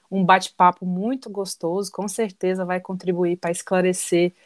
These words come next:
ainda mais esses pontos que são tão nevrálgicos, né? A gente vê tanta coisa sendo falada de maneira errônea sobre a questão do voto auditável, do voto impresso. E Manchetômetro pode contar comigo pra demais convites, que estou aberta. É um prazer colaborar sempre.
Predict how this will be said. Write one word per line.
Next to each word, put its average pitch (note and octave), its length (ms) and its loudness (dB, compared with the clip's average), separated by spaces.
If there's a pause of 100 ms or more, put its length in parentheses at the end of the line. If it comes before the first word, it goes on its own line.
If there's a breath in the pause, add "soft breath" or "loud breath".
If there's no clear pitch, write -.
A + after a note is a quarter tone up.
(160 soft breath)
ainda F#3+ 360 2
mais F3+ 340 0
esses G3 300 -6
pontos F3+ 360 -4
que - 80 -12
são F#3 200 -4
tão A3 200 0
nevrálgicos, F#3 760 2
né? F3+ 160 -2
A A3 80 2
gente F#3+ 260 -4
vê F#3 200 -2
tanta A3+ 280 -6
coisa G3 320 2
sendo F#3+ 260 -4
falada E3 600 2 (260 soft breath)
de F3 120 0
maneira F3+ 340 4
errônea F3 460 0
sobre F3 220 -4
a - 40 -10
questão F3+ 320 -4
do E3+ 100 2
voto D#3 220 -6
auditável, F3 580 2
do D#3+ 160 -8
voto F3 260 -6
impresso. E3+ 600 -6 (420 soft breath)
E F#3+ 320 0 (240)
Manchetômetro G3+ 720 -4
pode A#3 300 4
contar A3 340 -6
comigo G3+ 580 -8 (380)
pra F3 380 2
demais F3+ 420 -4
convites, F3+ 540 -8
que - 80 -14
estou - 200 -2
aberta. F3+ 680 0
É - 80 -6
um G3 100 -4
prazer F#3+ 320 -2
colaborar F3+ 520 -4
sempre. - 440 -14